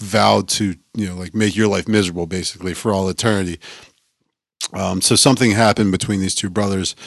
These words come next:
that, uh, that, you know, Damon's very upset with him, and, and they obviously have no really, there's not a lot, a love, any love lost between these two.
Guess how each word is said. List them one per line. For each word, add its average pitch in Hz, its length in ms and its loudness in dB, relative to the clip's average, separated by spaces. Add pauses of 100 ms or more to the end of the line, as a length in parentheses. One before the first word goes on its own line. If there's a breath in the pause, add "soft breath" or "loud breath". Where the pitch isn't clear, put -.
(340 loud breath)
that, 92 420 -8
uh, 85 280 -12 (160)
that, 92 240 -12 (560)
you 104 100 -12
know, 95 40 -10
Damon's 98 340 0
very 101 360 0
upset 90 640 -6
with 92 160 -10
him, 95 240 -8
and, 90 160 -10
and 92 140 -10
they 90 200 -8 (180)
obviously 98 380 -6
have 98 160 -4
no 95 240 0
really, 92 440 -4 (160)
there's 110 320 -8
not 104 160 -2
a 92 40 -6
lot, 92 280 -8 (140)
a 104 80 -6
love, 101 400 2
any 113 160 4
love 104 280 4
lost 104 340 4
between 92 320 -6
these 87 200 -6
two. 95 320 -6